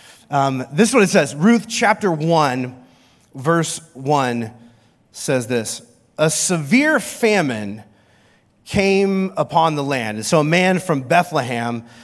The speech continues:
left his home and went to live in the country of Moab, taking his wife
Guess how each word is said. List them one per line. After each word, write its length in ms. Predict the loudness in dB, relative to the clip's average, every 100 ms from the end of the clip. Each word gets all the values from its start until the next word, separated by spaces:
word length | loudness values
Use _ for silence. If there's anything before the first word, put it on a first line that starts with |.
| -14
left 360 | -2 4 4 4
his 180 | -2 -2
home 600 | -4 -2 -2 -2 -6 -10 -18 -20 _
and 240 | -4 -2 0
went 220 | 0 0
to 100 | -2
live 480 | 0 2 2 0 -4
in 400 | -4 -2 -2 -4
the 100 | -6
country 500 | -8 -6 -8 -6 -6
of 220 | -6 -8 -6
Moab, 540 | -6 -4 -6 -8 -10
taking 260 | -10 -8 -8
his 140 | -6
wife 360 | -4 -4 -6